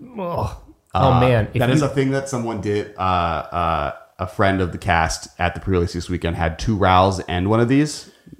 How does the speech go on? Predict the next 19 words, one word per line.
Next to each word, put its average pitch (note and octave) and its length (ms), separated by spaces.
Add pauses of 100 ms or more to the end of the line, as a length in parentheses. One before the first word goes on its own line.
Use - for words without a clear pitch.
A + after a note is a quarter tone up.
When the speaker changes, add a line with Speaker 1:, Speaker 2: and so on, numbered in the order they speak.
(420)
Speaker 2:
and E2+ 280
she, E2+ 440
uh, D#2 260 (140)
did F2 140
a E2 60
lot E2 240
of E2 120
damage. C#2+ 480
She - 100
also A2+ 180
had G2+ 80
the - 40
Sarkha G2 220
thing. A#2+ 140
I A2+ 60
think A#2+ 160
we, A#2 120 (120)
it's - 240
eighteen. F#2 500